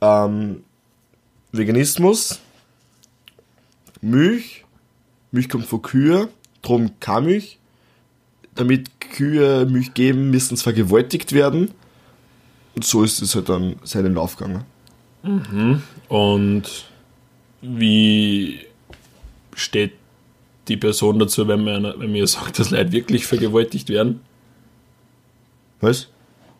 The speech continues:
Speaker 2: Wenn sie das assoziiert mit Vergewaltigung, was ist dann
Speaker 1: Ja, wir sind, wir sind dann auch zu, zu menschlicher Vergewaltigung gekommen.
Speaker 2: Ah, aha.
Speaker 1: Ja, also
Speaker 2: Wie, wie das?
Speaker 1: ich weiß nicht, ich, ich weiß nicht mehr, wie das war, aber irgendwie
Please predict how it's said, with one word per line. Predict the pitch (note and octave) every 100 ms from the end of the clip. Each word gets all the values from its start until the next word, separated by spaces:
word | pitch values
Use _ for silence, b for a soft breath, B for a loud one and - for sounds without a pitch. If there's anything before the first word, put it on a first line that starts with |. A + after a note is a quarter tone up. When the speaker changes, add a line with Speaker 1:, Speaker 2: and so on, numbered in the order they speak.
| _ _ _
Speaker 2:
Wenn | - A2 A#2+
sie | B2
das | C#3 C#3+
assoziiert | - B2+ - C3 C3 A2
mit | A2
Vergewaltigung, | A2+ A2 G#2 A2 A2+ G#2 G2 F2+ -
was | G2+ G#2+
ist | G#2+ A2
dann | A2
Speaker 1:
Ja, | D#3+
wir | E3
sind, | D#3 D3+
wir |
sind | C#3+ C3 B2
dann | A#2+
auch | A2+
zu, | B2 G#2+
zu | G2+
menschlicher | G#2+ G#2+ G#2 F#2+
Vergewaltigung | F#2+ F#2 F2+ G2+ G2
gekommen. | G2+ G2 - _ _ _ _ _ _ _ _ -
Speaker 2:
Ah, | - - A3+ _
aha. | G3+ D#3+ E2 A2 C3 -
Speaker 1:
Ja, | G2+ F2+
also | - G#2+ G#2 G2
Speaker 2:
Wie, | A#2 B2+
wie | C3 C#3 C#3
das? | F3 D3
Speaker 1:
ich |
weiß | C3 B2+ C3
nicht, | B2+ G#2+ A2+ A#2 A2+
ich, | G#2 A2+ F#2+
ich |
weiß | A2 G#2+
nicht | G#2+
mehr, | G2+
wie | G2+
das | G2+
war, | G2+
aber | F#2+
irgendwie | G2+ G#2+ G#2 G#2